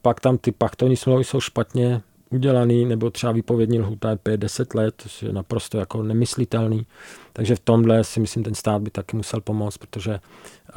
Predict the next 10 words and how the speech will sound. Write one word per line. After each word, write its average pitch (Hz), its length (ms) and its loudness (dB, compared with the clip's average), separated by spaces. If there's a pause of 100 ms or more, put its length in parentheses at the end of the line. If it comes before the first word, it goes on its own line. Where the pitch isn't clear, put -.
(200)
tam 110 180 2
je 107 60 6
potřeba, 104 540 2
aby 104 200 2
opravdu, 101 600 2
eh, - 240 -14 (240)
když 101 180 -6
se 123 100 -4
vlastník 110 360 0
rozhodne, 113 500 0